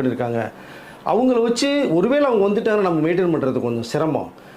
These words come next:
But நமக்குள்ள ஆப்டானவங்க இருந்தா இது அஜித் சார்ட்ட ஓப்பன் பண்ணணும்னு சொல்லி அவர் பிளான் பண்றாரு. அப்போ அஜித்திட்ட போய் பேசணும் போது அஜித் கூப்பிடுறாங்க, உட்காராரு, பேசுறாரு.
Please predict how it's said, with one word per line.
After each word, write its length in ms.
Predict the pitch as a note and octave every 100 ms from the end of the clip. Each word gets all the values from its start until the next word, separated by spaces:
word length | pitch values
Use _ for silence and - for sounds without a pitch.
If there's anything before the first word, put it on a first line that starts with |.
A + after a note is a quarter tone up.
| -
But 160 | A3 A3
நமக்குள்ள 640 | F3 G#3+ D4+ C4 D4 B3+
ஆப்டானவங்க 400 | A3+ A#3 A#3 A#3
இருந்தா 360 | F#3+ F3 D#3+ F#3+
இது 120 | A3
அஜித் 280 | E3+ G3+ G#3
சார்ட்ட 60 | D#3+
ஓப்பன் 320 | D#3 F#3+ F#3
பண்ணணும்னு 200 | D#3 D#3
சொல்லி 240 | D#3 F#3
அவர் 180 | G3 C3
பிளான் 240 | D#3 E3
பண்றாரு. 220 | C3+ G#2+ G2+ - - - - - -
அப்போ 400 | E3+ C4+ B3+ G#3
அஜித்திட்ட 400 | C4+ D4+ A#3+ G#3+
போய் 160 | G#3
பேசணும் 460 | G3+ G3 G3 F#3+ F3
போது 140 | G3+ F3+
அஜித் 240 | G3 F#3
கூப்பிடுறாங்க, 380 | F3+ F3 E3 F3+
உட்காராரு, 580 | G#3 D3+ D#3+ D#3+ E3 G#3+
பேசுறாரு. 420 | G3 G3+ D#3+ C3+